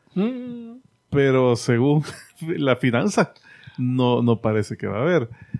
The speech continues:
Speaker 2: Eh, de ahí, bueno, todavía tiene que salir Shazam, Aquaman, eh, Flash, pero Flash está en, en eso que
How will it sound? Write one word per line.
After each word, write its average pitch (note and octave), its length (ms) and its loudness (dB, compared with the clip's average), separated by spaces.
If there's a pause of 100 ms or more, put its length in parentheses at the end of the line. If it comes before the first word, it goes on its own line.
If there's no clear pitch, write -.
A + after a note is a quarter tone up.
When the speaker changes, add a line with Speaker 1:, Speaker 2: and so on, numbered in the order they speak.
(140)
Speaker 2:
Eh, A#2+ 840 2 (560)
de C3 160 0
ahí, C#3 80 4
bueno, A#2 340 2 (160)
todavía C3+ 300 2
tiene F#3 160 2
que D#3+ 100 2
salir B2+ 240 2
Shazam, D3+ 640 2
Aquaman, F3+ 840 0 (140)
eh, A2 400 -4
Flash, C3+ 520 0
pero B2 180 2
Flash C#3+ 320 0
está G#3+ 220 0
en, F3+ 240 0
en A2+ 280 -2 (560)
eso C3 280 -2
que A2+ 420 0